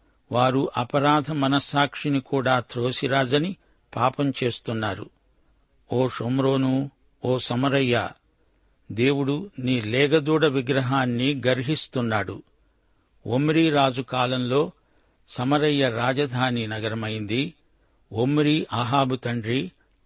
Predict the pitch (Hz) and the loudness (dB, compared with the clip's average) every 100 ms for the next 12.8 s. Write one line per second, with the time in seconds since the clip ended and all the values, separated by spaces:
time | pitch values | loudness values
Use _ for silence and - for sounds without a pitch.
0 | - 117 120 139 143 139 127 127 139 127 | -12 -6 2 2 2 0 0 0 0 2
1 | 135 127 123 - 123 117 120 107 113 107 | 2 2 -4 -4 -4 -2 -2 -2 -6 -4
2 | 123 170 _ _ _ _ _ 117 131 127 | -4 -6 _ _ _ _ _ -2 0 0
3 | - 131 147 165 165 - 139 143 147 139 | 0 0 0 0 -4 -2 0 2 2 2
4 | 135 135 123 120 123 120 - 117 127 156 | 2 2 2 0 0 -2 -6 -6 -6 -8
5 | - 131 139 151 135 131 117 107 98 - | -8 -4 0 0 0 -4 -2 -4 -6 -10
6 | _ _ _ _ _ _ - 104 135 143 | _ _ _ _ _ _ -6 0 2 2
7 | 131 135 127 123 123 120 117 107 107 - | 4 4 2 0 0 0 -2 -2 -6 -10
8 | 98 101 - _ _ _ _ _ _ 110 | -12 -12 -16 _ _ _ _ _ _ -4
9 | 123 143 147 139 147 - 135 127 - 120 | 0 2 2 2 0 0 0 0 -6 -10
10 | - 160 139 135 127 113 - 135 101 120 | -4 -4 -2 -2 -2 -4 -4 -4 -4 -6
11 | 120 135 139 151 131 110 131 147 151 - | -2 0 4 4 2 2 4 4 0 -2
12 | 143 123 135 127 127 123 131 | -2 2 4 4 0 0 -2